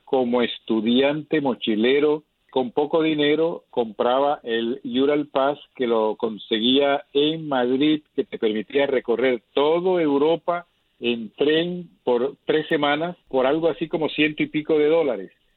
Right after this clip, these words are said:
Con ese tren ibas inclusive hasta, hasta Brindisi, en Brindisi llegabas, te bajabas del tren y se-, y te subías en un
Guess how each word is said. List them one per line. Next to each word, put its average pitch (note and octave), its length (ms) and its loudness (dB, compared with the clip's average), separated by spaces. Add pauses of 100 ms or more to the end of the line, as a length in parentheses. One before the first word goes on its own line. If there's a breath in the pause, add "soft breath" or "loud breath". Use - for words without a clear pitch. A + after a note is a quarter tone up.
Con C3 180 0
ese D3 200 -2
tren D3+ 480 -4
ibas D3 400 0
inclusive C3+ 580 -2
hasta, - 320 -10
hasta A#2 300 -4
Brindisi, D#3 640 0
en B2 140 -4
Brindisi C#3+ 420 0
llegabas, C3+ 400 2 (180)
te B2 120 4
bajabas B2+ 360 2
del D3+ 220 2
tren C#3+ 220 2
y C#3+ 80 -4
se-, C#3+ 120 -6 (160)
y C3 160 -4
te B2 140 0
subías C3+ 420 4 (300)
en E3 420 0
un D#3+ 380 -6